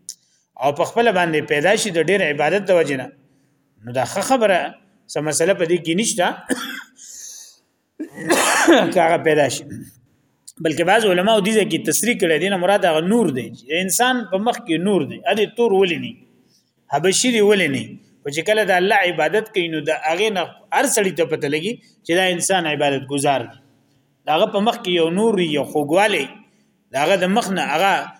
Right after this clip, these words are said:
که تا ته ما تور حبشي ولې نه، خو د هغه د مخ نه د دې پته لګي. لکه یو اثر کې مرضی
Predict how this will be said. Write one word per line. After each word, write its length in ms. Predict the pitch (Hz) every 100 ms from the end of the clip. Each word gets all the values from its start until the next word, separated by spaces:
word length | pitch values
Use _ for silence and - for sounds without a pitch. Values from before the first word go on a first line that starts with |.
| _
که 140 | - 143
تا 180 | 202 220
ته 180 | 220 196
ما 140 | 202 226 -
تور 200 | 240 226
حبشي 460 | 175 170 170 233 240
ولې 260 | 262 214
نه، 140 | 156 123 - - _
خو 180 | 147 160
د 160 | 160
هغه 220 | 170 190
د 180 | 180 175 170
مخ 280 | 208 - 160
نه 240 | 151 147 175 226 240 - _ _
د 80 | 160
دې 180 | 165 180
پته 220 | 160 143
لګي. 280 | 139 120 - - _ _ _ _ -
لکه 200 | 139 143 165
یو 120 | 160
اثر 300 | - 214 208
کې 80 | 180
مرضی 400 | 156 151 185